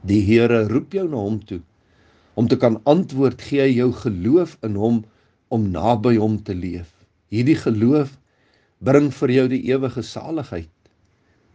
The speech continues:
As salige of dan verloste mens met ware geloof, antwoord jy die Here wanneer hy roep, deur vir hom te leef en in sy koninkryk te werk.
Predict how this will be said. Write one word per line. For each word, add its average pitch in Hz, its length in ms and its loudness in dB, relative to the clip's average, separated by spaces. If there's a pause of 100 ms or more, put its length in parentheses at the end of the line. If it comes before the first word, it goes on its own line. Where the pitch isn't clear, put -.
(180)
As 107 160 -2
salige 151 720 2
of 98 160 -8
dan 110 200 -2
verloste 113 680 -2
mens 110 400 -2 (400)
met 107 300 -2
ware 143 340 2
geloof, 98 540 -4 (100)
antwoord 135 560 -2
jy 104 80 2
die 95 220 -2
Here 101 260 -2
wanneer 95 320 -2
hy 92 240 -2
roep, - 240 -10 (400)
deur 98 160 0
vir 87 240 -4
hom 135 240 6
te 196 160 -2
leef 92 480 -4 (640)
en 143 480 4
in 113 160 -2
sy 120 160 0 (160)
koninkryk 107 640 -4
te 92 160 -8
werk. 78 320 -12